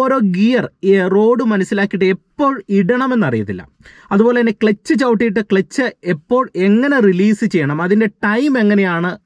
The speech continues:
ആ, മനസ്സിലാക്കേണ്ടതെന്ന് പല ആൾക്കാർക്കും അറിയത്തില്ല. അപ്പോൾ ഈ കാരണങ്ങൾ കൊണ്ട് വാഹനം ഓടിക്കുന്ന സമയത്ത് ഗിയർ ചേഞ്ച് ചെയ്യുമ്പോൾ ഒരുപാട് മിസ്റ്റേക്കുകൾ നിരന്തരം ഡ്രൈവിങ്ങിൽ വന്നുകൊണ്ടിരിക്കും. അപ്പോൾ ഇത് വന്നു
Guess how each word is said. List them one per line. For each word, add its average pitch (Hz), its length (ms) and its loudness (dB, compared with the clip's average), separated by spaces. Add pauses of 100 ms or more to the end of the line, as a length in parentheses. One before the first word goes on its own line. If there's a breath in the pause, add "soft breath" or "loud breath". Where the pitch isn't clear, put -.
(120)
ആ, - 20 -4 (500 loud breath)
മനസ്സിലാക്കേണ്ടതെന്ന് 202 960 0
പല 147 240 -2
ആൾക്കാർക്കും 127 420 -4 (140)
അറിയത്തില്ല. 123 400 0
അപ്പോൾ 254 180 -2
ഈ 311 40 4 (140)
കാരണങ്ങൾ 262 420 -2 (100)
കൊണ്ട് 214 180 2 (100)
വാഹനം 202 320 0 (100)
ഓടിക്കുന്ന 185 420 0
സമയത്ത് 120 380 -2 (520 loud breath)
ഗിയർ 285 280 4 (140)
ചേഞ്ച് 220 480 2
ചെയ്യുമ്പോൾ 170 400 0 (220)
ഒരുപാട് 240 460 0 (120)
മിസ്റ്റേക്കുകൾ 175 680 0 (140)
നിരന്തരം 160 480 -2
ഡ്രൈവിങ്ങിൽ 147 540 0
വന്നുകൊണ്ടിരിക്കും. 117 600 -2 (320 loud breath)
അപ്പോൾ 220 180 2
ഇത് 330 180 0
വന്നു 254 180 0